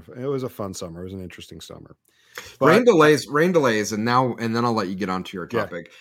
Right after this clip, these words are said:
Speaker 2: So, um, growing up, um, I had season tickets to the, the Rookie League team, which is, like, the level below A ball in, in Ogden, Utah, because my mom was a host family. So,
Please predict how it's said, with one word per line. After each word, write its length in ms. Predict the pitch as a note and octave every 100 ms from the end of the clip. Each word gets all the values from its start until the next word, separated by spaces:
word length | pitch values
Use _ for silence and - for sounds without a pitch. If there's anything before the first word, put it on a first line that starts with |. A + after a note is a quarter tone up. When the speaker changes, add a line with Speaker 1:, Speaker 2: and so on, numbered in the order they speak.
| _
Speaker 2:
So, 380 | - C#3 B2+ A2+
um, 480 | A2 A2 G#2 G2+ F2+
growing 340 | A2+ C3+ C3+ G#2+
up, 300 | A2 - _ -
um, 720 | F2+ F2 E2+ E2 E2 E2 - _ _ - - - - -
I 60 | G#2
had 200 | A2 F#2+
season 320 | - F#2+ F2+
tickets 400 | - F2 F2+ - -
to 140 | F#2 E2
the, 500 | D#2+ D#2+ D#2 D2+ - D#2 E2 -
the 100 | E2+
Rookie 260 | F2+ G2+ G2
League 220 | E2 C#2
team, 300 | - D2+ C#2 -
which 200 | F2 F2+
is, 100 | - _
like, 240 | F2 E2+ -
the 80 |
level 220 | E2+ E2+ D#2
below 260 | E2 D#2+ D#2
A 100 | E2+
ball 340 | D2 - - _ _ _ _ _ _ _ - -
in, 240 | G#2 F2+
in 180 | G#2 G2+
Ogden, 320 | G2 F2+ F2+
Utah, 280 | F#2 - E2
because 280 | F2 G2 F#2
my 160 | F#2+
mom 680 | F2+ F#2 G#2+ G#2+ G2+ F2+ F2 _ - - _
was 200 | - F2+
a 60 | E2+
host 460 | G#2 G2+ G2+ - -
family. 460 | D2 B1 G1+ A1+
So, 600 | - - F2 D#2 D2 D2